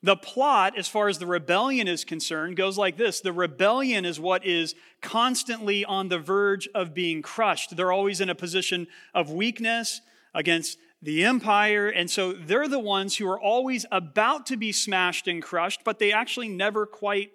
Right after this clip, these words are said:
are. Through some heroics, they're always delivered.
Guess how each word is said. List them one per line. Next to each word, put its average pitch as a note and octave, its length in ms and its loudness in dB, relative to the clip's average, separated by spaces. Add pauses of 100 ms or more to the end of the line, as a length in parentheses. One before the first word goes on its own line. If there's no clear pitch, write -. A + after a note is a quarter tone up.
(140)
are. D3+ 460 -2 (320)
Through G3+ 120 -2
some G#3 140 0
heroics, F#3+ 560 2
they're F#3+ 160 -2
always F3 520 0 (340)
delivered. D#3 640 -2